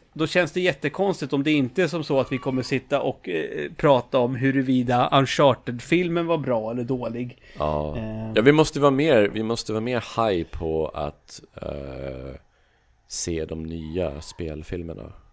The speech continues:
Speaker 1: Ja, så är det ju. Så är det ju.
Speaker 2: Så
Speaker 1: Eh, ha f-, ha
Speaker 2: nästa gång
Speaker 1: fingret på pulsen,
Speaker 2: Ja,
Speaker 1: så att säga.
Speaker 2: så när Sonic the Hedgehog kommer,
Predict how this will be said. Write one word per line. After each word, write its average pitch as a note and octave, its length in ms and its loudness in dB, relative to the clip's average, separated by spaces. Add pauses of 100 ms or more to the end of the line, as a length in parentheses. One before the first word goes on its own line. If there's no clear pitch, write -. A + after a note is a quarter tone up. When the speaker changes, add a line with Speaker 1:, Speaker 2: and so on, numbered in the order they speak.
(260)
Speaker 1:
Ja, C4+ 280 6 (180)
så - 220 0
är D#3 140 4
det C#3+ 60 0
ju. G#2 100 -4 (140)
Så - 160 -2
är D3 180 4
det C#3 60 -4
ju. C3+ 180 -4
Speaker 2:
Så F2 380 4
Speaker 1:
Eh, F#2+ 60 0
ha D#3+ 140 2
f-, - 320 -4
ha D3+ 80 -2
Speaker 2:
nästa G#3+ 280 6
gång G#3+ 140 8
Speaker 1:
fingret F#3+ 320 4
på F#3 120 4
pulsen, F3+ 560 2 (280)
Speaker 2:
Ja, A2 180 4
Speaker 1:
så A2+ 100 6
att A2+ 140 0
säga. B2 120 -4
Speaker 2:
så B2 100 0
när A#2 260 2
Sonic G#2+ 360 -6
the A2 60 -4
Hedgehog A2+ 440 -4
kommer, D#2+ 560 -6